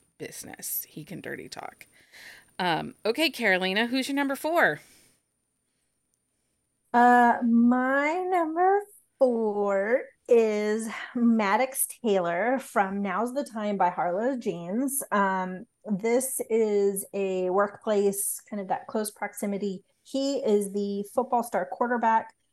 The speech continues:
Speaker 2: She is the, um, P R rep that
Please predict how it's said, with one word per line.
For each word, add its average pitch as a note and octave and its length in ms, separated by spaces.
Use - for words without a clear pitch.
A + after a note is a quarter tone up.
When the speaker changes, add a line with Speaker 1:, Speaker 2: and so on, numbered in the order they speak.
Speaker 2:
She A3+ 640
is G3 520
the, F#3+ 600
um, F3+ 460
P A3+ 240
R F#3+ 420
rep A3+ 320
that F3+ 360